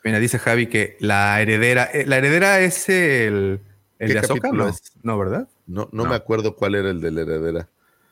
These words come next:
Speaker 2: El de
Speaker 1: ¿Cómo se dice en inglés?
Speaker 2: la ranita saltarina.
Speaker 3: <laughs>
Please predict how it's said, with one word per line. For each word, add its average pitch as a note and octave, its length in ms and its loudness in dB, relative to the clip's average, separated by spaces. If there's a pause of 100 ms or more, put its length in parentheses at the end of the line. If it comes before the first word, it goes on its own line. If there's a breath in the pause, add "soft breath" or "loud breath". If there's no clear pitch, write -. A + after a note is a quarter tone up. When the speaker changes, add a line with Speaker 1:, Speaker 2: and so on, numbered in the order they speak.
(420)
Speaker 2:
El E2 240 -6
de E2 220 -2
Speaker 1:
¿Cómo C3 160 2
se A#2 100 2
dice A#2+ 240 0
en G2+ 120 0
inglés? G2+ 220 -2
Speaker 2:
la G2 160 -2
ranita G#2+ 680 -2
saltarina. G2 720 -4 (360)
Speaker 3:
<laughs> G2+ 40 -10